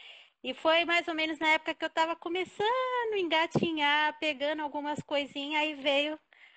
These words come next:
o soco do covid, mas eu falei, não, não vou desistir. Mesmo com meus pais internados, eu escutava pelo menos um áudio por dia, mas bateu a bad. <laughs> Aí eu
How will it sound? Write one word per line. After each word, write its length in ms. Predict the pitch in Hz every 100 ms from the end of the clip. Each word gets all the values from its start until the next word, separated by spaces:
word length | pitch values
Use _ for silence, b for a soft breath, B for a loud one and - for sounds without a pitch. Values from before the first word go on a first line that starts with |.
| b b b _
o 160 | 277 294
soco 380 | - 285 277 277
do 120 | 285
covid, 640 | - 320 285 254 220 208 226
mas 120 | 240
eu 60 |
falei, 240 | 247 277 269
não, 200 | 240 233
não 100 | 262
vou 140 | 277
desistir. 680 | 277 247 233 - - 240 247
Mesmo 400 | 247 262 302 302
com 120 | 277 277
meus 220 | 269 254
pais 260 | - 247 254
internados, 920 | 254 - 233 226 220 233 247 240 226
eu 220 | 240 240
escutava 600 | 233 - 247 - 240 240
pelo 240 | - 240 240
menos 380 | 240 262 277 254
um 140 | 269
áudio 340 | 240 220 233 240 _
por 140 | 220
dia, 560 | 196 - 196 208 254 330 - _ _ B B B B B -
mas 300 | 320 339 320
bateu 640 | 349 403 - 330 311 330
a 140 | 370
bad. 460 | 427 311 262 208 -
<laughs> 1400 | 494 494 523 508 539 494 480 - - 605 587 539 - -
Aí 340 | - 302 311 311
eu 280 | 320 320